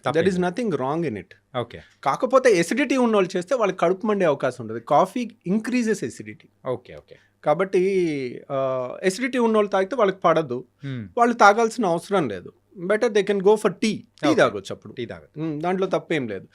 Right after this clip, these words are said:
Speaker 1: ఓకే. సార్, and రీసెంట్ టైమ్స్‌లో కూడా probiotic క్యాప్సూల్స్ కానీ, టాబ్లెట్స్ కానీ తీసుకోవడం అనేది,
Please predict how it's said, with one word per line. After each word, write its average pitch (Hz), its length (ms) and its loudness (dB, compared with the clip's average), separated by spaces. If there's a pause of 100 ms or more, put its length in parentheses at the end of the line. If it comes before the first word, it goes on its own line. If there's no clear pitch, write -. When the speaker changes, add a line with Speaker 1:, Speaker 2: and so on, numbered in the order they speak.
(140)
Speaker 1:
ఓకే. - 180 -20 (640)
సార్, 180 140 0
and 113 460 -4 (220)
రీసెంట్ 147 280 -10
టైమ్స్‌లో 143 260 -10
కూడా 165 280 -12 (160)
probiotic 151 540 -4 (120)
క్యాప్సూల్స్ 104 680 -10
కానీ, 85 300 -20 (160)
టాబ్లెట్స్ 110 400 -14
కానీ 117 360 -16
తీసుకోవడం 127 400 -10
అనేది, 123 320 -16